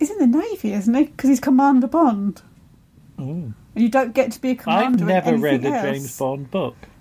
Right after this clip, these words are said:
Speaker 1: Yeah, I, th-, I think, I think he's in the Navy 'cause I think they refer to him as Commander Bo-, Bond.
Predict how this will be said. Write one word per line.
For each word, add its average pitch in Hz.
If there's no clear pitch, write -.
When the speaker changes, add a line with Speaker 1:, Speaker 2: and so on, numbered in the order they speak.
Speaker 1:
Yeah, 247
I, -
th-, -
I 269
think, 370
I 294
think 415
he's 320
in 285
the 285
Navy 277
'cause -
I 240
think 262
they 277
refer 254
to 269
him 254
as 233
Commander 240
Bo-, 262
Bond. -